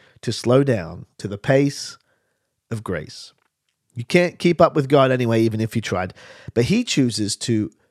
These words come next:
keep up with us. He chooses to <laughs> slow down with us in many ways. So what is taking his yoke upon us? I believe it represents pace. The second thing I would think it represents is partnership. You think about two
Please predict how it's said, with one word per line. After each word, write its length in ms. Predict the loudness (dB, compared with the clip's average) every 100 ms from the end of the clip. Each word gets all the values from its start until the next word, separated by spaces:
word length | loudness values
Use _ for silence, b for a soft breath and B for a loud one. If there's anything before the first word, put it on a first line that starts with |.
| _ _ _ _ -4
keep 260 | -2 0
up 180 | -2 -2
with 140 | -4
us. 200 | -4 -4
He 120 | -2 -2
chooses 380 | 0 -2 -4
to 100 | -4
<laughs> 120 | -2 0
slow 220 | 2 2
down 240 | 2 0
with 140 | -2 -2
us 220 | -2 -4
in 120 | -6
many 220 | -6 -6
ways. 260 | -8 -10 -4
So 240 | 0 0 B B B B B B
what 280 | -2 4 4
is 100 | 4
taking 400 | 2 0 0 -2
his 280 | 0 0 0
yoke 320 | 2 4 4
upon 320 | 0 0 -2
us? 120 | 0 0
I 80 |
believe 280 | 2 2 2
it 120 | 0
represents 600 | 0 -2 0 0 0 -4 -10 _
pace. 480 | 0 2 2 -6 -10 _ -6
The 80 | 2
second 240 | 2 2
thing 140 | 0
I 60 | 0
would 100 | 0
think 140 | -2
it 60 | 0
represents 460 | 0 0 -2 -2 -2
is 100 | -4
partnership. 680 | 2 2 2 -2 -2 -4 -6 _ B B B
You 80 | -2
think 160 | 0 2
about 220 | 2 0
two 320 | 4 4 4